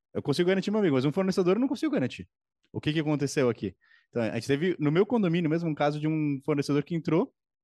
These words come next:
e pegou material de construção da casa errada.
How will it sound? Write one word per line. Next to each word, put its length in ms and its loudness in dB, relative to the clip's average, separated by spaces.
e 60 0
pegou 220 2
material 340 2
de 80 -2
construção 580 0
da 120 -2
casa 220 0
errada. 360 0